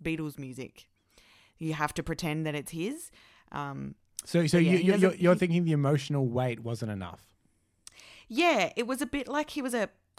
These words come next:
Speaker 1: kind of a passive main character, and that's, like, such a faux pas in screenwriting that you give a character,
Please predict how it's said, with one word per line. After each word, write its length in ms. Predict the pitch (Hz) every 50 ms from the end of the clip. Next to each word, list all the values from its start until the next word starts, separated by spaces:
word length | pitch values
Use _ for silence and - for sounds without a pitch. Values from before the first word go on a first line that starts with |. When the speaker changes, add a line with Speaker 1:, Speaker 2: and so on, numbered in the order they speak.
| _ _
Speaker 1:
kind 180 | - - 240 226
of 60 | 226
a 80 | 208 196
passive 500 | - - - 185 185 - - 190 175 156
main 280 | 160 147 147 147 143
character, 480 | 135 - - 151 151 151 143 - - 143
and 180 | 107 117 143
that's, 160 | 143 139 - -
like, 160 | 151 - -
such 220 | - - 170 -
a 60 | 208
faux 240 | 185 - 196 170 156 156
pas 320 | - - 151 151 151 143 139 143
in 100 | 139 143
screenwriting 600 | - - - 165 156 160 156 147 139 139 139 135
that 160 | 135 127 -
you 100 | - 135
give 260 | 131 135 147 147 143
a 60 | 139 147
character, 560 | - - 143 139 139 143 - - 131 135